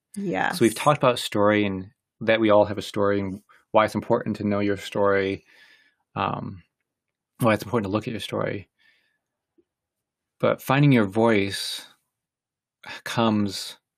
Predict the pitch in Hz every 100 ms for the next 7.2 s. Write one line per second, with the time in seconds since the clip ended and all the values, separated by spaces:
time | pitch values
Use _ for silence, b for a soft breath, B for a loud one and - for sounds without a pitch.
0 | _ _ _ _ _ - 113 98 110 131
1 | 156 139 165 147 - 147 143 143 143 180
2 | 165 185 208 208 - _ _ _ _ _
3 | _ _ - 117 120 - 135 139 139 -
4 | 139 135 135 127 - _ _ _ _ _
5 | _ _ _ _ - 233 - 233 226 -
6 | - - 214 277 226 233 208 208 185 180
7 | 180